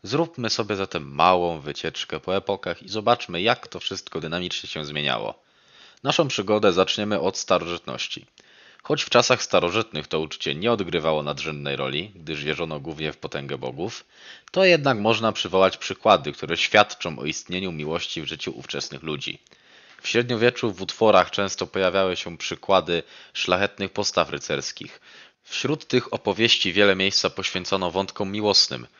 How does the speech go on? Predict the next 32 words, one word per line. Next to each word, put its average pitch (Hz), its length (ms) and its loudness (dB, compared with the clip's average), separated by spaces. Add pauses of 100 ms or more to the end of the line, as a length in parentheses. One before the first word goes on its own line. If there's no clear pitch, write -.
które 127 260 0
towarzyszyły 98 580 2
niemal 87 260 2
każdemu 113 480 0
dzielnemu 95 520 -2
i 90 100 -6
mężnemu 87 540 -4
rycerzowi. 69 580 -6 (500)
W - 160 -14
tych 131 180 2
warunkach 101 480 6
coraz 95 260 2
bardziej 90 300 2
popularne 82 500 0
stawały 80 360 0
się 80 160 -6
historie 101 600 0
związane 87 460 -4
z 85 120 -12
nieszczęśliwymi 87 1040 -4 (320)
miłościami. 73 640 -4 (680)
Temat 135 380 4
nieszczęśliwej 101 920 0
miłości 92 460 -4
pojawi 92 400 2
się 90 220 -6
między 87 360 -6
innymi 85 320 -8
w - 80 -20
Tristanie 90 540 -6
i 78 140 -4
Izoldzie. 67 540 -6